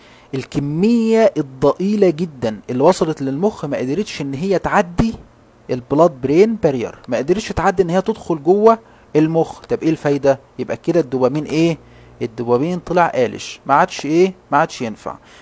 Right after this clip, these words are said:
فلجأوا بقى لحاجات تانية عشان تحل مكان الدوبامين. فخرج عندنا كام جروب؟ اربع جروبات علاج لمرض الشلل الرعاش. اول جروب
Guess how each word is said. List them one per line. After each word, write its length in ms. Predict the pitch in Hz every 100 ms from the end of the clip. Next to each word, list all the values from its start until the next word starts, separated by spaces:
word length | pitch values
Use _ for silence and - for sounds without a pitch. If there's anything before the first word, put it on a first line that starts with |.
| -
فلجأوا 960 | - 135 135 - - 139 208 208 147 147
بقى 200 | 185 170
لحاجات 380 | - 139 175 -
تانية 380 | - 202 220 233 - _ - - 113
عشان 560 | 120 - 170 196 190
تحل 480 | - - 165 156 120
مكان 520 | 107 - 131 175 214 214 _ _ _ -
الدوبامين. 560 | 151 139 131 120 104 - - - _
فخرج 560 | - 127 185 196 160 123
عندنا 580 | 117 117 117 160 131 117 -
كام 220 | 160 170
جروب؟ 480 | 143 139 160 226 220 - -
اربع 460 | 180 165 127 120 117 117
جروبات 600 | 120 117 143 123 110 -
علاج 540 | 110 120 135 185 220 214 - _ - - 117
لمرض 420 | 120 147 151 110
الشلل 360 | 107 - 135 170
الرعاش. 720 | 190 180 170 127 - - -
اول 300 | 180 214 190
جروب 340 | 135 147 214